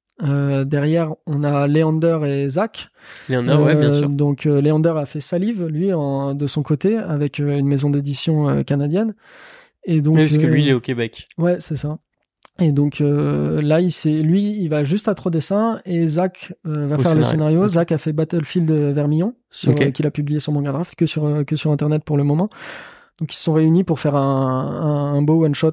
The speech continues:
Speaker 1: autour d'une, euh, d'une sorcière, d'une enquête et tout. Ça va être sympa. Euh, derrière, on a Kiba, qui est un ancien du K D, qui est passé par le, le, le K D avec sa série Hot Cards et qui va sortir un, un nouveau one-shot sur les jeux de société très, très, très sympa.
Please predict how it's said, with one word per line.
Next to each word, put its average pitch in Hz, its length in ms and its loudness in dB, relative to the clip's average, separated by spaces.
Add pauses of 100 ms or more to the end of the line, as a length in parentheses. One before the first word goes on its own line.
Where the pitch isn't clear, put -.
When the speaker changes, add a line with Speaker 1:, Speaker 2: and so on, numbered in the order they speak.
Speaker 1:
autour 143 220 -4
d'une, 139 180 -2
euh, 143 400 -4 (340)
d'une 147 140 -2
sorcière, 151 400 -2
d'une 143 140 2
enquête 151 340 0
et 139 60 -2
tout. - 100 -8
Ça 160 140 -2
va 143 80 0
être - 80 -10
sympa. 165 560 -2
Euh, 139 580 2
derrière, 156 640 2
on 147 220 0
a 143 240 2
Kiba, 170 480 -2 (120)
qui 160 100 -4
est - 20 0
un 143 80 0
ancien 143 320 0
du 147 400 0
K 151 80 -4
D, 156 180 0
qui 170 120 -10
est - 20 -8
passé 156 180 -8
par 151 120 -2
le, 147 320 0
le, 151 320 0
le 147 120 0
K 156 120 -2
D 156 160 2
avec 147 220 0
sa 151 100 -2
série 151 280 -2
Hot 147 100 0
Cards 196 340 0 (260)
et 165 100 -4
qui 147 120 -2
va 143 100 0
sortir 147 360 -2
un, 143 180 0
un 135 60 2
nouveau 143 300 2
one-shot 143 280 0
sur 156 140 -4
les 143 100 2
jeux 143 100 0
de 147 60 -4
société 151 400 -2
très, 156 320 -2 (800)
très, 165 160 0
très 165 160 0
sympa. 170 400 0